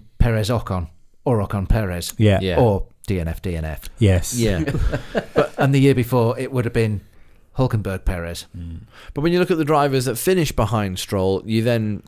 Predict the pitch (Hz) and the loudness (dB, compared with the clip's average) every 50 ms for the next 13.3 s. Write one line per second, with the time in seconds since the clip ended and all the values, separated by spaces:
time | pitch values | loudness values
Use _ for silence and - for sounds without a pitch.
0 | - - - 50 - 55 55 57 104 117 101 117 117 135 131 123 127 95 - - | -20 -20 -20 -20 -20 -20 -20 -16 -14 -12 -8 -4 -2 -2 -2 -2 -4 -6 -4 -2
1 | 113 110 110 95 - - _ _ - - - - - _ _ _ _ - 120 120 | -2 0 -2 -2 -6 -12 _ _ -20 -20 -20 -20 -20 _ _ _ _ -2 -2 -2
2 | 117 113 - 135 123 120 120 113 110 104 95 - 104 110 110 80 50 73 85 85 | 0 0 0 0 0 2 2 0 -2 -2 -4 -2 -2 0 0 -2 -4 -6 -8 -8
3 | 85 - - 90 95 92 87 78 80 85 85 87 90 90 90 92 90 95 92 - | -8 -6 -6 -6 -4 -4 -4 -4 -6 -6 -6 -6 -6 -6 -6 -6 -4 -4 -6 -6
4 | - - - - _ - - _ - _ _ _ - _ - - - _ - - | -8 -12 -20 -20 _ -20 -20 _ -20 _ _ _ -20 _ -20 -20 -20 _ -4 -2
5 | 117 110 113 107 107 76 104 - - 107 104 98 98 - 95 90 85 87 95 - | 0 0 0 0 -2 -4 -4 -4 -4 -4 -4 -4 -4 -4 -6 -6 -6 -8 -10 -14
6 | - - - - - - - 82 95 92 95 90 87 85 - - - - - - | -18 -20 -20 -20 -20 -18 -12 -8 -6 -4 -4 -4 -6 -6 -10 -14 -18 -16 -16 -16
7 | - _ - - - - 92 95 92 - - 90 76 - - 90 - 95 87 87 | -16 _ -20 -18 -10 -6 -4 -4 -4 -4 -4 -6 -6 -6 -8 -8 -8 -8 -6 -4
8 | 92 80 - - - 92 87 - - - - - 110 101 90 92 98 92 90 87 | -6 -6 -6 -8 -8 -8 -8 -8 -12 -14 -8 -2 -2 0 0 0 0 -2 -2 -2
9 | 82 - 95 95 87 - 90 90 90 82 80 92 92 92 87 90 - - - - | -4 -4 -4 -4 -4 -6 -8 -6 -6 -6 -6 -4 -4 -6 -6 -8 -10 -14 -20 -20
10 | - - - - - - _ _ _ - - 113 110 101 92 101 95 98 98 98 | -20 -20 -20 -20 -20 -20 _ _ _ -2 0 2 2 2 0 0 -2 -2 -2 -4
11 | - - - _ _ _ _ _ _ - _ _ _ _ _ _ _ _ _ _ | -8 -12 -18 _ _ _ _ _ _ -20 _ _ _ _ _ _ _ _ _ _
12 | - - - - - 98 104 95 92 104 101 101 110 98 98 95 - 110 101 92 | -20 -20 -12 -6 -4 -2 -2 -2 -2 -2 -2 -2 0 -2 -2 -2 -2 -2 0 0
13 | 92 92 95 95 - | 0 0 -2 -2 -4